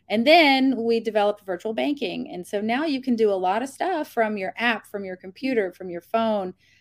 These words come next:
Eh, but occasionally there are still a few things that you have to go in person for. And I think telehealth is the same way. There's,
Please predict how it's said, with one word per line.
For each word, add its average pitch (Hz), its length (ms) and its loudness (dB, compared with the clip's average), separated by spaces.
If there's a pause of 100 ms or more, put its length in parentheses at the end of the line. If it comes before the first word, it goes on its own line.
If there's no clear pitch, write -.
(220)
Eh, 202 240 2
but 208 240 6
occasionally 214 540 0
there 254 200 2
are 190 300 2
still 208 320 0
a 226 60 0
few 208 240 -4
things 196 480 -6
that 175 260 -2
you 180 60 -2
have 196 480 -6
to 208 140 2
go 175 480 2
in 175 200 -6
person 226 500 -6
for. 123 460 -10 (420)
And 220 340 4
I 233 80 2
think 254 200 -2
telehealth 302 580 2
is 226 180 0
the 220 80 -8
same 226 300 -4
way. 208 480 -6
There's, 202 480 -2